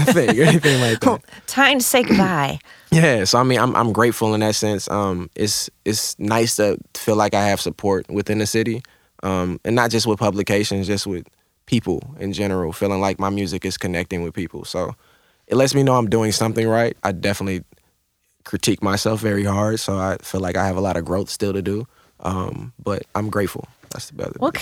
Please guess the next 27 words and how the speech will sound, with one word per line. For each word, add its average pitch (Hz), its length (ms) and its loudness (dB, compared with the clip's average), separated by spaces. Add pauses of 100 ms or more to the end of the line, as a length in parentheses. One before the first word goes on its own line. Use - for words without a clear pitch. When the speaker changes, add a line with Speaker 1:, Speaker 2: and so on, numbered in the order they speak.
Speaker 2:
congratulations. 240 960 0
I 202 80 0
mean, 208 160 0
that, 294 380 2 (340)
that 415 240 4
says 226 420 2
a 180 80 -2
lot. 170 380 2 (180)
I 220 100 4
mean, 262 200 6
and, 277 180 4
and 262 160 4
doesn't 277 320 6
it 208 120 0
feel 214 340 2
like, 202 300 0
"Okay, 196 180 -4
I'm 196 100 2
in 196 80 2
alignment, 175 640 0
I'm 175 140 -2
doing 175 300 -2
what 170 120 -2
I 160 120 0
should 180 340 -2
be 185 120 0
doing," 170 540 2